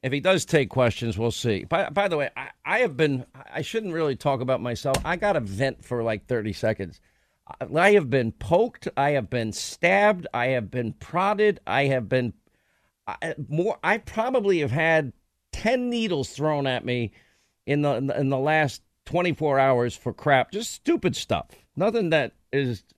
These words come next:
you know, life-threatening. Just medical stuff that you never wanna do, that your doctor makes you do. And I am in a foul mood over it. I can tell you that. I don't like it,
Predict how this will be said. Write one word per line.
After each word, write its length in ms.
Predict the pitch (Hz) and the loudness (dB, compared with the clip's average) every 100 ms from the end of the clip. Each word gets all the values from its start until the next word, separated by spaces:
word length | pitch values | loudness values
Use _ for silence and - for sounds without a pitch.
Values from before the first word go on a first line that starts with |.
| 131 - | -14 -4
you 100 | 151 | 0
know, 140 | 123 | 0
life-threatening. 880 | 120 147 143 143 135 - 104 110 104 - | 2 0 0 2 2 2 -2 -4 -8 -8
Just 200 | 160 - _ | -8 -8 _
medical 420 | 139 143 147 120 | -4 -2 -2 -4
stuff 280 | 117 - 135 | -4 0 0
that 100 | 117 | 0
you 80 | 95 | -4
never 240 | 123 139 | 0 0
wanna 300 | 143 123 123 | 2 2 0
do, 260 | 117 117 120 | 0 0 0
that 160 | 113 - | -2 -4
your 80 | |
doctor 340 | 95 127 127 143 | 0 0 0 0
makes 320 | 127 131 - | 0 0 -2
you 60 | 135 | -2
do. 360 | 127 143 147 - _ _ _ _ _ _ _ - | 0 0 -2 -8 _ _ _ _ _ _ _ -10
And 160 | 135 139 | -6 -2
I 140 | 165 | 0
am 260 | 202 131 127 | 0 -2 -4
in 60 | |
a 120 | 120 | -6
foul 520 | - - - 160 156 151 | -8 -8 2 4 4 4
mood 260 | 139 131 | 2 2
over 320 | 117 104 98 | 2 2 -2
it. 60 | 92 | -2
I 100 | 107 | -4
can 140 | 135 | -4
tell 180 | 110 127 | -4 -4
you 120 | 117 | -2
that. 260 | 98 95 - - | -2 -4 -6 -4
I 160 | 110 | -2
don't 200 | 135 127 | 0 -2
like 260 | 123 123 120 | -2 -2 -2
it, 160 | 160 | -4